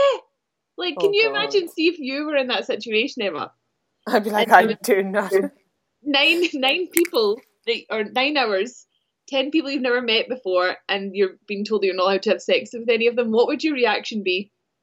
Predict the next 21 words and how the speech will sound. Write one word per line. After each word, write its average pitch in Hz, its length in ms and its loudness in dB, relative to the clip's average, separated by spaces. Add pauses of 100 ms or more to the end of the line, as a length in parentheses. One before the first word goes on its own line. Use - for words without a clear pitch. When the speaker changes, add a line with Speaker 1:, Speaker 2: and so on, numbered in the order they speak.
(1300)
Speaker 2:
N-, 202 80 -8 (140)
nothing. 170 640 -10 (260)
Like, 196 180 -10
I'd 190 60 -2
be 180 60 -4
Speaker 1:
You'd 180 80 0
Speaker 2:
like, 175 140 4
Speaker 1:
be 220 40 -2
Speaker 2:
"All 202 160 -4
right." 180 240 -4 (180)
Speaker 1:
like, 202 160 -2
Speaker 2:
But, 202 80 2
I 202 40 8
Speaker 1:
"Okay." 196 100 6
Speaker 2:
mean, 196 100 0
I 190 80 0
didn't 208 300 -4
plan 202 300 0
on 175 240 -8 (360)
having 170 300 -4
it 165 180 -10